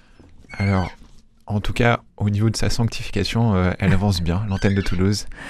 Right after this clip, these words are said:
Speaker 1: parce que c'est une antenne très priante de ce que je peux y vivre, dans laquelle, euh, les, la cinquantaine de bénévoles qui sont engagés régulièrement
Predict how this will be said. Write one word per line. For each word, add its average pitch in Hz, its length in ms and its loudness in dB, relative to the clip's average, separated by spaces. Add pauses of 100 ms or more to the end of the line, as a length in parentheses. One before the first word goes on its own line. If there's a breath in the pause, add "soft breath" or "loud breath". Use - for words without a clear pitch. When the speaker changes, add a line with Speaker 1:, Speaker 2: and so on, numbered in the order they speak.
(180 loud breath)
Speaker 1:
parce 92 180 2
que 92 500 -2
c'est - 160 -6
une 95 80 0
antenne 98 560 0 (220)
très - 180 -2
priante - 720 -4 (480 soft breath)
de 95 400 -2
ce - 140 -14
que 101 100 -8
je - 80 -10
peux - 160 0
y 95 100 0
vivre, 110 380 0 (480 soft breath)
dans 98 80 -4
laquelle, 104 380 0
euh, 95 420 0 (400)
les, 92 760 -2 (100)
la 92 100 -4
cinquantaine 113 520 0
de 104 80 0
bénévoles 104 540 2
qui - 200 -14
sont - 160 -6
engagés 98 460 -2
régulièrement 95 600 -4